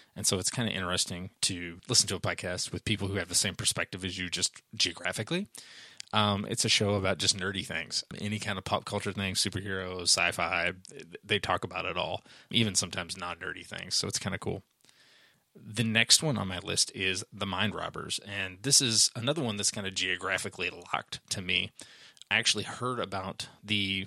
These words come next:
main proprietor of the podcast, Scott Corelli, from Pod Culture. He's also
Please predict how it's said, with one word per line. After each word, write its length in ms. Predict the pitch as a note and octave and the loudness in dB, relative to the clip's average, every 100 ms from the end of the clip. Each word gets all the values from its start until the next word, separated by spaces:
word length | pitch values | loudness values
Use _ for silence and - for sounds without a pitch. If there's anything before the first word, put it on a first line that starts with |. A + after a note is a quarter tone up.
| - - | -8 0
main 220 | A2 G#2+ | 2 2
proprietor 640 | - - G#2 G#2+ F#2+ F#2 | 0 2 6 6 4 0
of 240 | G2 F#2+ | 0 -4
the 60 | F2+ | -6
podcast, 500 | - F2+ - G2 F#2 | -6 -6 -4 -4 2
Scott 260 | - G2+ - | 2 2 0
Corelli, 380 | G2 G2+ F#2 | -2 0 0
from 480 | F#2 - G2+ F#2+ G2 | -2 -2 -2 -4 -6
Pod 240 | - F#2 - | -4 -4 -2
Culture. 400 | G#2 - F#2 - _ - - | -6 -6 -8 -12 _ -20 -10
He's 200 | A#2 G#2+ | -4 -4
also 680 | - G2 - F#2 F#2 F#2+ | -2 0 2 0 -4 -6